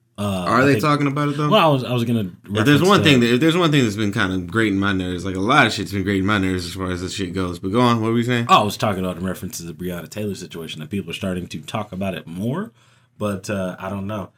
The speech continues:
Speaker 1: Like, you gotta think, if Bokeem Woodbine, like, the Bokeem Woodbine situation, like, uh,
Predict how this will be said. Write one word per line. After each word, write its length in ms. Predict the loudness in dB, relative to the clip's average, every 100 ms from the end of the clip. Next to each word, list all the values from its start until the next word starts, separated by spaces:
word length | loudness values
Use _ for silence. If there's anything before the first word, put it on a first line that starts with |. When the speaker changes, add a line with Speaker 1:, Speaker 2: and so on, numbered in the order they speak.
| _ -6
Speaker 1:
Like, 120 | -2
you 80 | -2
gotta 100 | 0
think, 220 | -2 -2
if 160 | -4 -2
Bokeem 460 | -2 -2 -2 -2
Woodbine, 440 | 0 -2 -4 -8 -8
like, 160 | -8 -8
the 60 |
Bokeem 360 | -4 -4 -2 -2
Woodbine 340 | -2 -4 -10
situation, 600 | -12 -12 -12 -10 -12 -18 _ _ _ _ -10
like, 320 | -6 -6 -6
uh, 420 | -8 -8 -10 -14